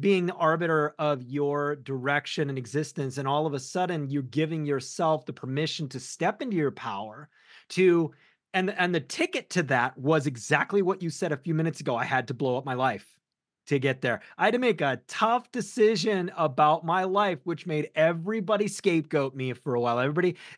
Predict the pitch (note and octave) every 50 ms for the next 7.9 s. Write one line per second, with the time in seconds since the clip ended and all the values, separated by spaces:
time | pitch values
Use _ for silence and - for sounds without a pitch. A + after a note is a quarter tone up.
0 | _ E3 D#3 E3 F3 G3 G#3 G3 D4+ C#4+ A#3+ A#3 A3+ A3 - - - G3 F#3+ F#3+
1 | G3 G3 A#3+ B3 A#3+ B3 A#3+ A#3 A3 G#3+ G#3 G3+ G3+ G3 G3+ - - - - -
2 | E3+ D#3+ E3 E3+ F#3 F#3+ G3 G3+ G#3+ G#3+ G3+ A3 G#3+ A3 A3+ G#3 G#3+ A3 A3 A#3
3 | A#3 G3+ - C4 C4+ G3+ - - - - D#4 D4 C#4 G#3+ G3+ A3+ F#3+ F3+ F3 F3+
4 | F#3 E3 - - - - - D3 G3 G3 - - F3+ F#3+ F#3 F3+ F#3 F3+ F3 -
5 | - _ - - - A3+ A3 - - - _ _ - G#3+ G#3+ A3 A3 A3 G#3 F#3+
6 | E3 C#3 C3 - - - - F#3 E3+ - - F3 D#3+ D3 C#3 C3+ C#3 D3 D3+ D#3
7 | D#3 C#3 - - F#3 D#3 D3 C#3+ B2+ - C#3+ D3 C#3+ C#3+ C#3+ C#3+ D#3 D3